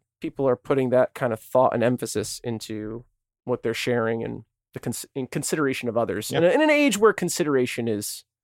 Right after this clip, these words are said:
Speaker 1: fe-, fleeting.
Speaker 2: I think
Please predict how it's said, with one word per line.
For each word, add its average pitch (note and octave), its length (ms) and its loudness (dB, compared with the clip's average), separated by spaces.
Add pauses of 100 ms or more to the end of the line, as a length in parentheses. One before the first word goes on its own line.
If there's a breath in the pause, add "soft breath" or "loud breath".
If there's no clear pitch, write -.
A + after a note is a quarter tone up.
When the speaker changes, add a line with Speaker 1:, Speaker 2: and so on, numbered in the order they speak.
(1120)
Speaker 1:
fe-, C#3+ 300 -6
fleeting. A2+ 460 0 (720 loud breath)
Speaker 2:
I C#3+ 220 4
think C3+ 480 2